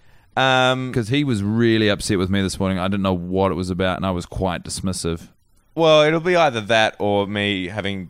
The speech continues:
Speaker 1: used the <laughs> bucket in his room. Um, so
Speaker 2: You've used it, two buckets since you've come to the
Speaker 1: No,
Speaker 2: house.
Speaker 1: I used the, I took the bucket out from under the sink, and I just wanted a bit more privacy, so <laughs> I went into his room and just sat down near the end of his bed, and I pulled the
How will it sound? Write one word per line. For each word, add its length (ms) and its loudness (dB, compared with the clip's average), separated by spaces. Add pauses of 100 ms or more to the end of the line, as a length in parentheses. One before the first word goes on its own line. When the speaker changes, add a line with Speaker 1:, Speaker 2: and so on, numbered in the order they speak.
Speaker 1:
used 380 -8
the 180 0
<laughs> 20 -12
bucket 460 -2
in 80 0
his 220 -2
room. 440 -2 (680)
Um, 460 -4
so 240 -8
Speaker 2:
You've 200 4
used 240 0
it, 260 -6
two 160 0
buckets 320 -2
since 220 -4
you've 100 0
come 180 0
to 60 2
the 80 2
Speaker 1:
No, 140 2
Speaker 2:
house. 100 4
Speaker 1:
I 40 2
used 360 -4
the, 120 2
I 60 2
took 200 -6
the 80 -4
bucket 340 -4
out 220 0
from 80 -6
under 180 -6
the 160 -8
sink, 580 -12 (440)
and 100 -6
I 80 -2
just 240 -12
wanted 160 -4
a 40 -6
bit 120 -8
more 80 -8
privacy, 460 -4
so 100 -10
<laughs> 120 -8
I 60 -4
went 300 -2
into 380 -6
his 280 -6
room 400 -6 (720)
and 200 -10
just 200 -14
sat 240 -14
down 200 -10
near 100 -8
the 140 -10
end 100 -10
of 60 -14
his 120 -14
bed, 360 -10 (800)
and 100 -12
I 100 -8
pulled 340 -12
the 280 -2